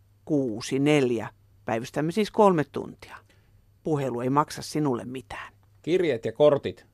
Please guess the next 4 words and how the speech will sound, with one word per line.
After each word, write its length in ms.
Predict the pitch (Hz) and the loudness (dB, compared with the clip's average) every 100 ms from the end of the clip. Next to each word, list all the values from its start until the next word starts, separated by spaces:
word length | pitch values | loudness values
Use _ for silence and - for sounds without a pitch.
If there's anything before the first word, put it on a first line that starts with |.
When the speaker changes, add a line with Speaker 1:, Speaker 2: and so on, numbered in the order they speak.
| _ _ _ | _ _ _
Speaker 2:
etikassa 560 | - 120 101 - - 95 | -10 -6 -6 -6 -6 -6
marinoidut 680 | 110 110 107 104 104 107 - | -4 -2 -2 -4 -6 -8 -12
sekä 440 | - 110 - 104 - | -10 -8 -2 -4 -4
normaalit, 680 | 123 139 139 120 107 101 - | 0 2 2 2 -2 -4 -8